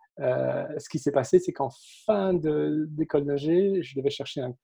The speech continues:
un stage. Et j'avais le choix d'aller bosser soit pour, euh, chercher soit un stage dans une, euh, une position, pour une position pour laquelle j'ai été formé, typiquement sorti de cette école, ça aurait été, euh,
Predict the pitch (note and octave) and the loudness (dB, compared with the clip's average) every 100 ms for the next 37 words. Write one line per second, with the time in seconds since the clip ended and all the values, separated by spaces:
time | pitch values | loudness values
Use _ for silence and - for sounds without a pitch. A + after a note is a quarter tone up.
0 | - C3 - D#3 A#3 D3 B2+ _ _ _ | -12 -10 -2 0 0 -2 -6 _ _ _
1 | _ _ _ - - _ _ _ - C3 | _ _ _ -20 -20 _ _ _ -2 2
2 | C3 A#2+ B2+ B2 - D#3+ D3 B2+ B2 A#2+ | 2 2 -2 -2 2 4 6 6 6 4
3 | C3 - D3+ D3 - D3 C#3+ - C#3+ C3 | -2 2 2 0 -2 -2 -4 -4 -2 0
4 | C3 C#3 - E3 - - F3 C#3 - C#3+ | -2 -4 -4 -4 -6 -6 -10 -10 -8 -8
5 | - D#3 C#3+ - D#3 D#3 C#3+ C3 _ _ | -4 -4 -4 -2 -2 -2 -4 -10 _ _
6 | _ _ - C3 C3 C3 B2 B2+ B2+ B2+ | _ _ -2 0 2 0 -2 -4 -2 0
7 | A#2+ A#2 A#2 A2+ A#2 B2 C3+ - - _ | 0 -2 -4 -6 -10 -12 -18 -20 -20 _
8 | _ - B2+ C#3 B2+ B2+ - D3 C#3+ B2+ | _ -16 -4 -2 -2 -6 -6 -4 -2 -2
9 | C3+ C3 - D3 C#3 B2+ C3+ B2 A#2+ A#2+ | -2 -8 -4 -4 -2 -2 -2 -2 -4 -8
10 | - B2+ D3 E3+ E3 - B2+ - C#3+ C#3+ | -8 -6 -4 -6 -8 -10 -12 -10 -6 -6
11 | C3+ B2+ C#3 - - B2 B2+ D3 C#3+ - | -6 -10 -12 -8 -8 -8 -8 -8 -8 -10
12 | A#2+ A#2+ - B2+ B2+ A#2+ | -12 -12 -6 0 2 0